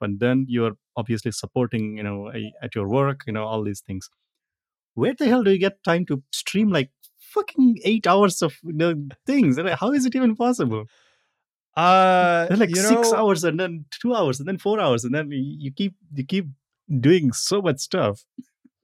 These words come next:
Speaker 2: You know, I've, I've been asking myself the same question, and I think my gr-, my
Speaker 1: <laughs>
Speaker 2: girlfriend's been asking herself the same question too.
Speaker 1: <laughs>
Speaker 2: Um, uh, y-, you know, I ca-,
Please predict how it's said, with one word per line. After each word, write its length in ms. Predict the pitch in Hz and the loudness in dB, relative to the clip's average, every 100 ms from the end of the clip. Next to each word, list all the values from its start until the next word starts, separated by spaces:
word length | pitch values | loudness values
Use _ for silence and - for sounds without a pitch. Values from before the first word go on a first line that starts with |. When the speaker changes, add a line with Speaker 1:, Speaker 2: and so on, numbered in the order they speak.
| - | -10
Speaker 2:
You 120 | 147 | -4
know, 200 | 185 196 185 | -2 0 0
I've, 200 | 180 175 | -2 -4
I've 180 | 175 175 | -4 -4
been 120 | 175 | -2
asking 260 | 170 175 190 | -2 -2 -2
myself 360 | 165 156 151 - | -2 -2 -6 -8
the 80 | |
same 200 | 131 139 | -8 -8
question, 520 | 123 139 131 143 123 120 | -6 -6 -6 -6 -8 -2
and 80 | 127 | 0
I 80 | 147 | 2
think 160 | 170 | 2
my 100 | 165 151 | 2 2
gr-, 140 | 147 - | 2 0
my 140 | 170 | 0
Speaker 1:
<laughs> 100 | 151 | 4
Speaker 2:
girlfriend's 400 | 180 185 180 147 | 2 2 0 -2
been 140 | 147 | -2
asking 460 | 151 151 151 139 127 | -2 0 -2 -4 -4
herself 500 | 143 160 151 151 123 | -2 -2 0 -2 -2
the 80 | 147 | -4
same 200 | 156 139 | -2 -4
question 520 | - - 165 - 156 | -4 -2 -2 2 0
too. 180 | 143 165 - - - | 0 0 0 -2 -6
Speaker 1:
<laughs> 80 | 202 _ _ - | -6 _ _ -4
Speaker 2:
Um, 760 | 160 156 151 143 139 214 202 - _ _ _ _ - | 0 0 0 -2 -4 -4 -6 -8 _ _ _ _ -10
uh, 500 | - 175 156 156 147 139 - - _ _ _ _ _ _ _ | -6 -2 0 0 -2 -6 -12 -20 _ _ _ _ _ _ _
y-, 160 | 143 151 _ | -20 -20 _
you 160 | 175 202 | -2 0
know, 180 | 285 302 | 0 -2
I 100 | 190 | -6
ca-, 200 | - | -8